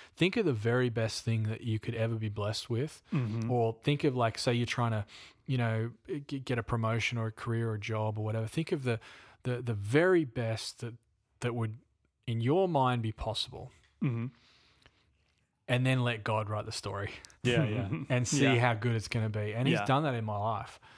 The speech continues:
Speaker 1: where I've wanted something, I've believed for something. I could, I could say this about my wife. I could say this about one of the, you know, multiple jobs that I've been given. Take the very best thing that you can think and then let God write the story. Wow.
Speaker 2: Mm-hmm.
Speaker 1: Like,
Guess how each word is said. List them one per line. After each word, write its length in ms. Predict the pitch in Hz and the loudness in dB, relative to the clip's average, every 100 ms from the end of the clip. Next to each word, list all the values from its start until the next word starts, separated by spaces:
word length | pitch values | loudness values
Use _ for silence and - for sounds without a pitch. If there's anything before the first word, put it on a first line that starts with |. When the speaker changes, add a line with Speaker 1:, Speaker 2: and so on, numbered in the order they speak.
| - - | -20 -8
Speaker 1:
where 480 | 123 120 120 117 - | -2 0 0 -2 0
I've 380 | 123 120 104 - _ _ _ _ _ _ - | 0 0 -4 -14 _ _ _ _ _ _ -2
wanted 400 | 127 151 165 127 | 4 6 4 2
something, 500 | 120 101 107 131 156 - _ _ _ | -2 -4 -4 -6 -6 -12 _ _ _
I've 160 | 127 117 | -2 0
believed 360 | 120 117 135 135 | 2 2 2 0
for 60 | |
something. 360 | 117 113 110 117 | -4 -4 -2 -2
I 100 | 107 | -4
could, 220 | - 117 | -6 -6
I 100 | 107 | -6
could 120 | 113 | -6
say 120 | 110 110 | -4 -4
this 140 | 104 | -4
about 200 | 107 110 | -4 -4
my 80 | 110 | -2
wife. 340 | 131 156 113 - | -2 -4 -6 -10
I 40 | |
could 160 | - 110 | -12 -10
say 160 | 107 | -6
this 160 | 107 - | -6 -4
about 220 | 117 113 | -6 -6
one 120 | 117 | -6
of 120 | 113 | -8
the, 60 | 127 | -6
you 60 | 120 | -4
know, 180 | 110 113 | -4 -4
multiple 400 | 123 110 117 - | -2 -2 -2 -4
jobs 340 | 120 120 151 127 | -4 -2 -2 -2
that 80 | 113 | -4
I've 120 | 107 | -4
been 160 | 107 101 | -6 -6
given. 280 | 107 107 - - - - - | -8 -10 -12 -18 -20 -20 -4
Take 200 | 147 123 | -2 0
the 80 | |
very 280 | 107 117 123 | 0 2 2
best 260 | 120 117 - | 2 0 -2
thing 200 | 120 113 | 0 0
that 100 | 107 | -2
you 100 | 104 | -6
can 140 | 104 | -6
think 480 | 104 - 165 131 117 | -6 -4 -2 -4 -6
and 140 | 123 113 | -4 -2
then 200 | 107 104 | -2 -4
let 340 | 107 110 110 | -6 -6 -6
God 260 | - 104 117 | -4 -2 0
write 200 | 131 151 | 0 -2
the 80 | 143 | -4
story. 480 | - 147 170 170 - - | -6 -4 -4 -6 -10 -4
Wow. 300 | - 139 101 | 2 4 2
Speaker 2:
Mm-hmm. 580 | 107 107 - - - - | 0 -4 -10 -20 -20 -8
Speaker 1:
Like, 320 | 117 110 - | -4 -4 -6